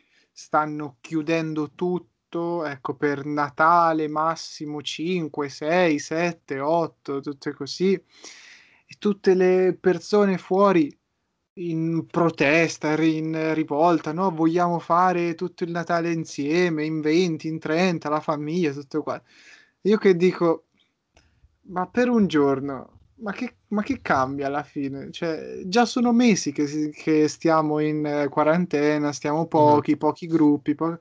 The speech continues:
Speaker 1: per un giorno è Natale, cioè non
Speaker 2: Esatto.
Speaker 1: non,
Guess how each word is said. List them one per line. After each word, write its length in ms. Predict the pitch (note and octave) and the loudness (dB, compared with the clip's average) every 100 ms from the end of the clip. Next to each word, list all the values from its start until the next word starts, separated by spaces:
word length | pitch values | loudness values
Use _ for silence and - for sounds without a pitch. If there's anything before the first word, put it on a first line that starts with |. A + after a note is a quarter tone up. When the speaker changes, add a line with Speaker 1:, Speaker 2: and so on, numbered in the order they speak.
| - - - - _ | -14 -20 -20 -20 _
Speaker 1:
per 160 | - G3+ | -4 0
un 180 | G#3+ | 2
giorno 420 | G3 A3 F3+ C#3+ D3+ | 4 6 6 4 0
è 40 | |
Natale, 680 | E3 E3+ G3 G3+ D3 C#3 C#3+ | -2 -2 2 4 4 2 -6
cioè 200 | - E3 | -12 -14
non 680 | E3 F3 F3+ F3+ G3+ F#3+ F#3 _ _ _ _ _ _ | -12 -12 -12 -12 -10 -10 -12 _ _ _ _ _ _
Speaker 2:
Esatto. 600 | - G#2 - G2 F2 | -6 -6 -2 -2 -2
Speaker 1:
non, 0 | F2+ | -10